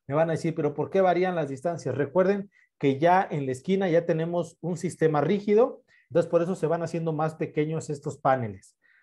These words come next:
Colocamos los dos paneles, misma separación, sesenta y un centímetros. La riostra que cumple el ángulo, no que cumpla el panel, cuidado.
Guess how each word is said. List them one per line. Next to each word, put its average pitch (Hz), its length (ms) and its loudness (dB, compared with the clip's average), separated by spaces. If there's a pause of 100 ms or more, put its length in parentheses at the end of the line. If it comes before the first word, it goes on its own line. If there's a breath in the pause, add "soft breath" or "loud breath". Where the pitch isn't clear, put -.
(180 soft breath)
Colocamos 156 600 2
los 147 100 0
dos 160 160 -4
paneles, 190 480 0
misma 160 280 -6
separación, 135 680 -4
sesenta 123 380 -4
y 127 100 -4
un 165 80 -6
centímetros. 196 720 0 (240 soft breath)
La 139 180 0
riostra 196 600 2
que 139 160 -6
cumple 175 380 -2
el 131 100 2
ángulo, 208 640 0 (100)
no 214 360 2
que 196 220 0
cumpla 196 460 2
el 143 160 0
panel, 151 460 -2
cuidado. 135 580 0